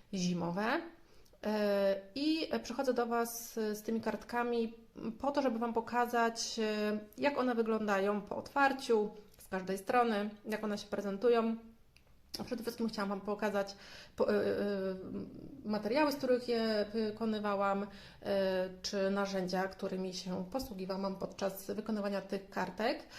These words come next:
E, chciałam wam, Was też zainspirować, e, do stworzenia własnych kartek, e, dla najbliższych szczególnie. Natomiast, e, ja, e, sobie wyznaczyłam taki trochę challenge, e,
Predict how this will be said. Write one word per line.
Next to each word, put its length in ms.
E, 220
chciałam 300
wam, 240
Was 240
też 220
zainspirować, 1000
e, 160
do 120
stworzenia 500
własnych 460
kartek, 600
e, 160
dla 480
najbliższych 680
szczególnie. 680
Natomiast, 680
e, 60
ja, 680
e, 40
sobie 420
wyznaczyłam 460
taki 240
trochę 320
challenge, 460
e, 140